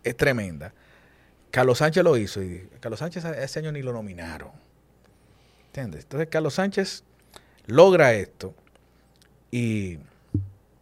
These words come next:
me lo reconoce y lo reconoce el público. Hubo un caso también con con el tema del podcast, que va muy relacionado.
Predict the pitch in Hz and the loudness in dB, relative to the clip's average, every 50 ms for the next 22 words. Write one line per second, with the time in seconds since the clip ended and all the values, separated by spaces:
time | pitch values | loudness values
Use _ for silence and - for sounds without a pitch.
0 | _ _ _ _ _ _ _ _ _ _ _ _ _ - - - 117 120 123 113 | _ _ _ _ _ _ _ _ _ _ _ _ _ -20 -12 -6 -2 -2 0 0
1 | 127 113 - 120 151 175 - - 143 123 120 107 113 113 120 123 101 - 90 82 | -2 -2 -2 -2 -2 -2 -2 -2 -2 -2 -2 -2 -4 -4 -4 -4 -6 -8 -10 -12
2 | 78 - - - - _ _ _ _ _ _ _ _ _ _ _ _ _ _ _ | -14 -16 -18 -20 -20 _ _ _ _ _ _ _ _ _ _ _ _ _ _ _
3 | _ _ _ _ _ - _ - 180 214 226 196 - - 160 156 - 165 147 139 | _ _ _ _ _ -16 _ -2 -2 -2 -2 -2 0 0 0 0 -2 -4 -6 -6
4 | 117 113 107 107 107 107 104 - 110 101 98 95 87 80 76 - - - _ _ | -6 -6 -6 -6 -6 -8 -8 -8 -8 -6 -6 -8 -10 -12 -14 -18 -20 -20 _ _
5 | _ _ _ _ _ _ _ _ _ _ _ _ _ - - 110 107 104 - - | _ _ _ _ _ _ _ _ _ _ _ _ _ -14 -10 -8 -8 -6 -4 -4
6 | 135 156 147 127 127 - 156 156 156 - 98 - - - 95 95 98 120 123 120 | -2 -2 -2 -4 -2 -2 -4 -4 -4 -6 -10 -10 -8 -8 -6 -6 -6 -6 -6 -8
7 | 113 104 - - 101 90 82 - - 104 120 113 85 73 | -10 -10 -12 -12 -12 -12 -10 -10 -10 -10 -10 -10 -12 -14